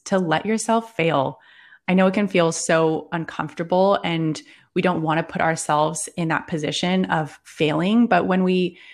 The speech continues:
shift our mindset and our thoughts around what it means to fail and see failure as just feedback for what we can do differently next time,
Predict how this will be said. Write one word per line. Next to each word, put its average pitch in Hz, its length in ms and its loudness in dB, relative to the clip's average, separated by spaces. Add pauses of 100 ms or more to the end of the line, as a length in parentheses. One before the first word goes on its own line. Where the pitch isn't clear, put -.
shift - 240 -4
our 214 80 2
mindset 165 760 2
and 175 100 -2
our 170 100 0
thoughts 160 400 0
around 151 480 0 (100)
what 165 140 0
it - 80 -2
means 156 320 0
to - 120 -10
fail 226 680 2
and 165 220 0
see 165 260 -4
failure 156 640 0
as 156 340 -4 (220)
just - 360 -8
feedback 180 580 0
for 160 360 0
what 156 220 -2
we 170 80 -2
can 165 200 -6
do 156 140 -2
differently 156 500 -4
next - 380 -4
time, 202 400 0